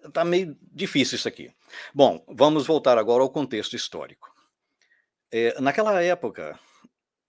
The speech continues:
é, Jesus nasceu,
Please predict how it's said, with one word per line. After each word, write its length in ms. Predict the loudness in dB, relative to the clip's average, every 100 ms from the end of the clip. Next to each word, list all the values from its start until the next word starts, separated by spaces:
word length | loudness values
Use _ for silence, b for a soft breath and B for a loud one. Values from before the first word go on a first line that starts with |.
| _ _ _ _ _ _ -14
é, 260 | -10 -10 -10
Jesus 840 | -8 -6 -6 -10 -10 -10 -10 -12 _ -12
nasceu, 680 | -10 -6 -4 -4 -6 -8